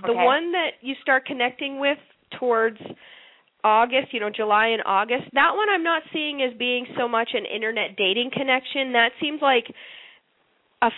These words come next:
Speaker 1: fluke, you know, not
Speaker 2: Okay.
Speaker 1: like a grocery store kind of fluke, 'cause I, I don't think that ever really happens. But this feels like, you know, maybe a friend of somebody or maybe a connection of somebody. Could even be a connection of somebody through this internet dating.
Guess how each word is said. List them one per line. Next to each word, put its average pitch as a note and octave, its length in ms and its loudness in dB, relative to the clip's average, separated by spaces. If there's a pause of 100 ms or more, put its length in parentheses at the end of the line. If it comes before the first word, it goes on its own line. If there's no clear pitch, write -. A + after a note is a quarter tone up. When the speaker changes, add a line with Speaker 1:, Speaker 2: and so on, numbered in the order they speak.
(140)
Speaker 1:
fluke, G#3 420 -6 (760)
you A#3+ 100 -6
know, A3+ 240 2
not B3+ 240 4
Speaker 2:
Okay. - 100 6
Speaker 1:
like C4+ 140 0
a B3+ 80 -4
grocery A3 720 -4
store A3+ 240 -2
kind A3+ 200 -6
of A3 100 -8
fluke, G#3 280 -8
'cause G#3+ 160 -8
I, F#3+ 220 0
I F#3 40 -2
don't G3 140 -4
think G#3+ 160 -10
that F#3 160 0
ever F#3 220 -4
really F3+ 220 0
happens. F#3 440 -4 (400)
But B3+ 160 0
this D4 240 -2
feels E4+ 220 -2
like, D4 260 0
you C#4 160 -4
know, B3+ 100 2
maybe B3+ 360 0
a B3+ 80 2 (100)
friend A#3 260 -2
of C4+ 200 -2
somebody C4+ 420 -2
or A3 160 -2
maybe A3+ 320 -2
a B3+ 60 -2
connection A#3 680 -6
of C4 160 -4
somebody. B3 220 -8
Could F4+ 160 -6
even A4 180 -2
be D#4 120 -2
a C#4 40 0
connection B3 580 -4
of B3 140 -10
somebody A3+ 320 -4 (100)
through A3 220 -6
this B3+ 140 -2 (100)
internet C4 380 0
dating. C4+ 380 -2